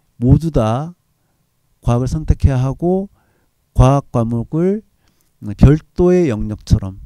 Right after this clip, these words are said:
다시 말해 국어, 수학, 영어, 과원, 과투 다섯 개의 영역 가운데에서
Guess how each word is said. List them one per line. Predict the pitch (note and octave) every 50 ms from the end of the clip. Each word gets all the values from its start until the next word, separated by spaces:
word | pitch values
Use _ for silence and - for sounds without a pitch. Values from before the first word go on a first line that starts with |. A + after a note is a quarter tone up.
| - - -
다시 | A2+ A2 - -
말해 | B2 A2+ A2+ A#2 B2+ - -
국어, | - B2+ A#2+ C3 C3 C3 C3+
수학, | C3+ - - C#3 C3+ C#3 C#3+ C#3+ D3 - - A#2+ A2+
영어, | A2 A2 A2+ B2 C3 C#3 D3 D#3+ E3+ - _ _ -
과원, | - A#2 A#2+ B2 B2+ C3 C3+ C3+ A#2+
과투 | - G#2+ - - - - A#2 G2 - _ _ _ _ _ _
다섯 | - G2 - - - E3+ - _ _
개의 | - E3 E3 E3+ E3 C#3
영역 | A2+ A2+ A#2 A#2+ B2+ C3 - - _
가운데에서 | - G#2+ A2 A2+ A#2 A#2+ B2+ B2+ B2 D#3 F3 F#3+ G3+ A3